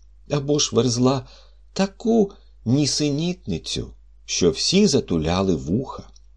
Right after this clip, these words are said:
До того ж, вона була на диво незграбна, не могла поставити чотири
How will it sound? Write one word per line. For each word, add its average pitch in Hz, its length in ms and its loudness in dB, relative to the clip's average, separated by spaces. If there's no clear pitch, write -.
До 143 220 2
того 165 320 6
ж, - 160 -2
вона 101 380 4
була 98 440 0
на 95 240 0
диво 151 640 2
незграбна, 95 1000 0
не 117 140 4
могла 113 320 4
поставити 90 800 0
чотири 98 720 2